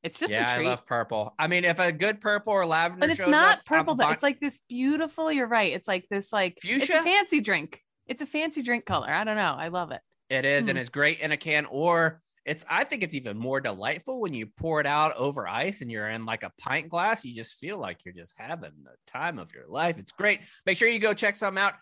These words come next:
Speaker 2: at piggyback craft cocktail dot com for more, or you can just grab 'em in your local stores. They're showing it up, and it's so cool to see, like, the social media whenever people are posting that they got it.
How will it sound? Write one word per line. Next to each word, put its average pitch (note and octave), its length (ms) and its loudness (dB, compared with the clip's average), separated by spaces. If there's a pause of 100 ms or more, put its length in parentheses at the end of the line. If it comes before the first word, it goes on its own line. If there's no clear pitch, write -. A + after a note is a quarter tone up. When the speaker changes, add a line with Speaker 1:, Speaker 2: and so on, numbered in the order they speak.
(180)
Speaker 2:
at D3+ 160 -4
piggyback G3+ 640 -2 (140)
craft E3+ 280 0
cocktail E3+ 400 -2
dot D#3 280 0
com D#3+ 280 2
for B2 120 -8
more, D#3+ 360 2 (200)
or C#3 120 0
you C#3 80 2
can C3 100 -4
just B2 160 -8
grab C3 260 0
'em B2 180 -4
in A2+ 100 -8
your A2+ 120 -6
local A#2 220 -4
stores. C3 280 -4
They're A#2 100 -8
showing D3+ 280 0
it C#3+ 120 0
up, C#3+ 140 0
and C#3+ 100 -2
it's - 140 -8
so D#3+ 200 4
cool D#3 260 2
to C3+ 80 2
see, C3+ 380 -4 (240)
like, C3 140 0
the C3+ 80 -4
social C3+ 300 -4
media B2+ 640 -2 (100)
whenever B2 380 -4
people C3+ 320 -2
are A2+ 340 -2
posting C#3 300 -2
that A#2+ 160 -10
they A#2+ 120 -6
got B2+ 260 -2
it. A#2+ 120 0